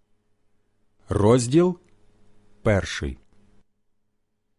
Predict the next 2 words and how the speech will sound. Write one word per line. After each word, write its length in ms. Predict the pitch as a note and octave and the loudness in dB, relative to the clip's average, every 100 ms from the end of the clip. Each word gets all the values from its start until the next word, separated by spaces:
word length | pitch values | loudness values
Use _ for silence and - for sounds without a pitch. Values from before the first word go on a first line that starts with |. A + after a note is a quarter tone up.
| _ _ _ _ _ _ _ _ _ _ _ _ _ _ _ _ _ _ _ _ _ _ _ _ _ _ _ _ _ | _ _ _ _ _ _ _ _ _ _ _ _ _ _ _ _ _ _ _ _ _ _ _ _ _ _ _ _ _
Першу 420 | B2+ D#3 E3 - B2 | 2 2 2 0 0
книгу 540 | D#3+ G3+ B2+ F2 D2+ | 4 4 4 0 -2